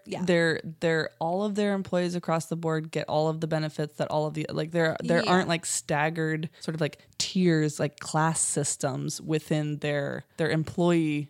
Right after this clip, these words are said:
Speaker 2: structure is not like, "Oh, the baristas get these, like, limited benefits, and then
Speaker 1: Yeah.
Speaker 2: the corporate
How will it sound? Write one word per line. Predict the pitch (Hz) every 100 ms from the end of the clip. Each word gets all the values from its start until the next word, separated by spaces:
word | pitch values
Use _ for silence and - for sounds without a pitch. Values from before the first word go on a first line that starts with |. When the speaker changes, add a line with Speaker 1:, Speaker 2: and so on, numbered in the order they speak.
| _
Speaker 2:
structure | - - 160 - - 135
is | 131 143
not | 147 143 -
like, | 143 113 - - - -
"Oh, | 180 175 160
the | 160 156 156 -
baristas | 170 165 170 - 151 147 - -
get | 156 147 -
these, | 151 151 147 147
like, | 139 - _ - _ _
limited | 165 175 165 151 147 143
benefits, | 143 143 - 151 -
and | - 156
then | 147
Speaker 1:
Yeah. | 175
Speaker 2:
the | 170
corporate | 202 165 156 156 -